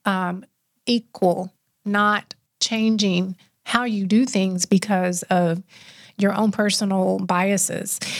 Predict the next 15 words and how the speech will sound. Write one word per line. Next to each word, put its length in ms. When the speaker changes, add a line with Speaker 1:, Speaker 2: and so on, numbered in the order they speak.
Speaker 2:
Um, 280
and 180
then 140
my 140
mom 260
and 80
my 100
dad, 420
they 340
grew 240
up 200
through 240
segregation 800
and 320
desegregation. 880